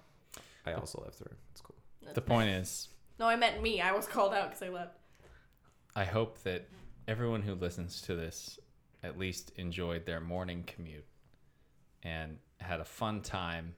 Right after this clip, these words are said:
Speaker 3: or wherever they're going that they listen to this, um, because realistically,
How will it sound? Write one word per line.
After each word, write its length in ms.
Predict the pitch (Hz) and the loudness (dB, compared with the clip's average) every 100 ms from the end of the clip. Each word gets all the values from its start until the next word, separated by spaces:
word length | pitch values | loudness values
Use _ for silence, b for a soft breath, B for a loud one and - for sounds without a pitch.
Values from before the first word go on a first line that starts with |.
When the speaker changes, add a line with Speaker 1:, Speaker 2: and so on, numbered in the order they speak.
| - _ _ _ _ - | -16 _ _ _ _ -4
Speaker 3:
or 180 | 92 85 | 0 6
wherever 400 | 98 131 120 107 | 10 10 8 6
they're 160 | 98 | 4
going 360 | 87 87 87 87 | 2 0 0 -2
that 100 | 85 | -6
they 120 | 80 | -6
listen 360 | 80 82 - 82 | -6 -8 -8 -10
to 120 | - | -8
this, 420 | 87 82 - - - _ _ _ _ _ - | -8 -10 -12 -18 -20 _ _ _ _ _ -8
um, 260 | 82 82 | -6 -6
because 480 | 80 87 92 85 - | -8 -4 -4 -4 -4
realistically, 920 | 104 101 98 87 - 92 - 85 82 | 2 4 4 2 -2 -6 -6 -6 -6